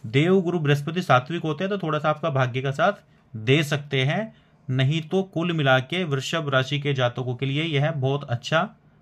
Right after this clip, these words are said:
नहीं रहने वाला है, क्योंकि ये बृहस्पति देव हैं।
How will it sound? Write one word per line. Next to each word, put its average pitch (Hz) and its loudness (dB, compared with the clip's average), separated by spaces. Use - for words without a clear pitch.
नहीं 131 6
रहने 110 0
वाला 92 -6
है, 87 -10
क्योंकि 143 0
ये 170 0
बृहस्पति 151 0
देव 175 2
हैं। 175 2